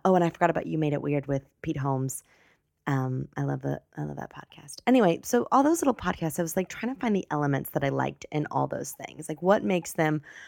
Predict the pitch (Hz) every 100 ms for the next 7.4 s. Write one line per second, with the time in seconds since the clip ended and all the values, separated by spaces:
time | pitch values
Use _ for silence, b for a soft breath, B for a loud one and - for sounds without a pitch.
0 | B - 175 - - 269 - 196 180 -
1 | 196 208 226 208 196 - 185 175 175 B
2 | B B _ 196 214 196 170 - 180 165
3 | 160 160 B B _ - 185 165 156 156
4 | 151 151 - 156 143 147 - - - 160
5 | - - 294 381 - - _ 160 147 139
6 | 139 139 - 156 - 160 156 170 - 277
7 | 330 - -